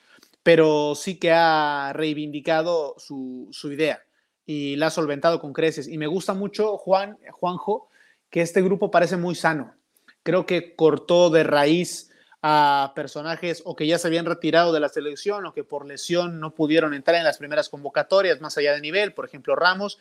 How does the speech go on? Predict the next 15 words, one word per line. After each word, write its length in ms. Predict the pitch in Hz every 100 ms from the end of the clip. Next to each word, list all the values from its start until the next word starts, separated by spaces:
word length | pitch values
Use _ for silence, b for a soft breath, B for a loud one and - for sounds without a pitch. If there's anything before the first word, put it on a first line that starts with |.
| b b b
y 160 | - 175
que 320 | 170 160 160
ha 120 | 165 180
logrado 320 | 180 180 185
hacer 260 | 170 180
hecho, 260 | 175 180 165 -
ha, 200 | 170 151
ha 60 | 170
logrado 560 | 180 185 190 196 190 - -
una 260 | 185 190 180
piña 360 | 208 175 139
con, 360 | - 139 131 135 _ _ _
con 180 | - 156
futbolistas 720 | 160 143 156 180 - 185 143
de, 720 | 147 139 135 131 131 131 -